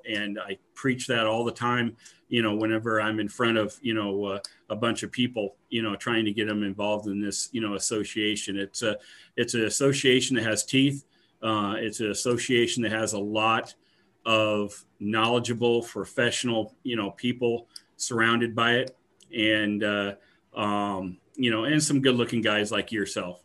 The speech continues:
So, um, but, uh, it, it's, I mean, it's the real deal, you know, it's, uh, uh, you know, it's when somebody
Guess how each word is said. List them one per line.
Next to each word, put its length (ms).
So, 380
um, 420
but, 240
uh, 260
it, 180
it's, 360
I 120
mean, 180
it's 140
the 100
real 280
deal, 320
you 160
know, 300
it's, 380
uh, 280
uh, 540
you 140
know, 260
it's 360
when 220
somebody 640